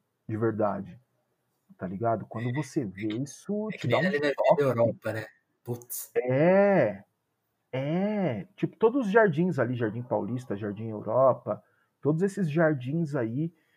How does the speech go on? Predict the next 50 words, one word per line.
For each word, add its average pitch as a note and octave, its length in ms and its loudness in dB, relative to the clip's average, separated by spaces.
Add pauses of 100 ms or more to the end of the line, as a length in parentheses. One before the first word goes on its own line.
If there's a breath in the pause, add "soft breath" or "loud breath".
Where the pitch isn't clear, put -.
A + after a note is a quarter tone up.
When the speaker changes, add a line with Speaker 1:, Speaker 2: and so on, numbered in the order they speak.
(160)
Speaker 1:
o, B2+ 380 0
pô, E3 160 2
tem D3 140 -4
uns - 120 -6
cantos E3+ 320 -2
que - 100 0
é F#3 40 4
arborizado, F#3+ 1000 2
cara, F3+ 420 4
ali E3 180 2
atrás G3 340 2
do G3 60 -4
Shopping G3+ 300 0
Eldorado. F#3+ 720 4 (920)
É, B2 320 2
já B2+ 120 -4
tra-, D#3 300 0
já B2 140 0
trampei E3 360 2
por F3+ 180 0
ali, D3+ 180 2
você - 180 -4
anda F#3 180 0
por, G3+ 260 -8 (100)
por F3 140 0
ali, F3+ 540 0 (400)
tipo, G#3 260 -8
o G#3+ 40 -2
lugar G3+ 420 4
tem A3 200 -6
árvore, F3+ 560 2
é B2+ 60 0
bonito, E3+ 1040 -2 (120)
o... B2 760 -6 (680)
é, C3 260 0
é D3 40 6
outra, A3+ 480 2
é D#3+ 100 4
outra F#3+ 300 0
parada, G3 560 4
assim, - 280 -10
Speaker 2:
Tem A#2+ 100 -6
Speaker 1:
é A#2 40 -2
Speaker 2:
até B2 180 2
Speaker 1:
o-, C#3 40 4
Speaker 2:
outra C#3 140 -2
Speaker 1:
é B2 40 4
uma C3 200 0
Speaker 2:
sombra. D3 280 10
Speaker 1:
parada... G3+ 240 -2